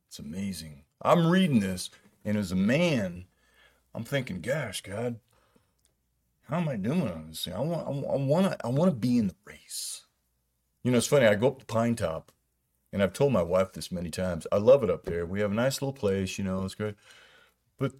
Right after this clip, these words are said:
the crazy thing about it is, is I feel like I'm out of the race when I'm not up there. It's, like, too quiet. It's just too quiet. The only thing I can hear is these stupid woodpeckers just pounding away at the side of my house,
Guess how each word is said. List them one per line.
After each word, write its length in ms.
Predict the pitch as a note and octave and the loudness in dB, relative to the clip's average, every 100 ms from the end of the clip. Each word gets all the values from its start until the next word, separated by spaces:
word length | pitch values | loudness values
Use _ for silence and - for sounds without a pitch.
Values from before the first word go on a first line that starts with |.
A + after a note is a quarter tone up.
| _ | _
the 60 | - | -12
crazy 400 | - C3 E3 - | -8 -6 -8 -6
thing 180 | A2 F2+ | -4 -4
about 300 | E2 F#2 F2+ | -4 -8 -8
it 100 | F#2 | -8
is, 180 | F#2+ | -8
is 200 | F#2 E2+ - _ | -8 -12 -14 _
I 60 | - | -16
feel 260 | - D3 | -6 -2
like 180 | D3 B2+ | 2 2
I'm 140 | E2 - | -2 -8
out 140 | - F#2+ | -10 -10
of 60 | |
the 160 | F#2+ - | -10 -10
race 480 | A2+ - - - - _ _ _ _ _ - | -10 -10 -14 -16 -18 _ _ _ _ _ 0
when 160 | F3 | 2
I'm 140 | C3+ C3 | 2 4
not 200 | C#3 A#2+ | 4 6
up 280 | A#2+ A2+ - | 2 0 -6
there. 180 | F2 - | -10 -8
It's, 260 | A2+ A2 - | -8 -8 4
like, 300 | A#2+ G2 - _ - | 4 4 -2 _ 6
too 340 | A#3 G#3+ - | 10 12 10
quiet. 500 | - E3+ D#3 - - _ _ _ - - - - _ _ _ _ _ _ - | 8 6 6 4 -2 _ _ _ -20 -20 -14 -14 _ _ _ _ _ _ 0
It's 160 | D3+ | 2
just 240 | C#3+ B2 - | 4 2 6
too 180 | G3 G3 | 10 10
quiet. 440 | - D#3+ A#2+ F#2 - | 10 8 8 2 0
The 100 | A#2+ | 6
only 200 | F#3+ G#3 | 8 10
thing 140 | F#3+ | 10
I 120 | D#3+ | 10
can 160 | C#3+ A#2+ | 8 4
hear 280 | C#3+ E3+ D3 | 4 4 4
is 160 | A2+ | 2
these 140 | G2 F2+ | -2 -4
stupid 680 | - - - - A#3 - C#3 | -2 0 0 2 2 4 4
woodpeckers 600 | D#3+ G3+ - A2 G2+ F#2 | 6 4 6 4 4 -2
just 200 | G2 - | -4 -4
pounding 420 | - D#3+ D3 C3 | 4 6 6 6
away 140 | C#3 E3 | 6 4
at 80 | |
the 60 | - | 4
side 280 | - C3 B2 | 6 8 8
of 60 | |
my 140 | A2+ A2 | 6 6
house, 320 | C3+ D3 - | 6 6 2